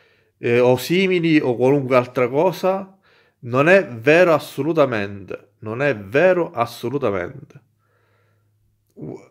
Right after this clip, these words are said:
ascoltatemi a me, che ce l'ho tutte e due qua.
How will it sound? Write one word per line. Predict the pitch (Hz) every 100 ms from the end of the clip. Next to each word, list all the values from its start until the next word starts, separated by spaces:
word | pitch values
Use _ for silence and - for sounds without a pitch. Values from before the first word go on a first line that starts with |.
| _
ascoltatemi | 117 127 135 131 170 143
a | 117
me, | 104 95 - _ _ _ _ _ _ _ _ _ _
che | - 143
ce | 180
l'ho | 160
tutte | 131 127
e | 127
due | 143 143
qua. | - - _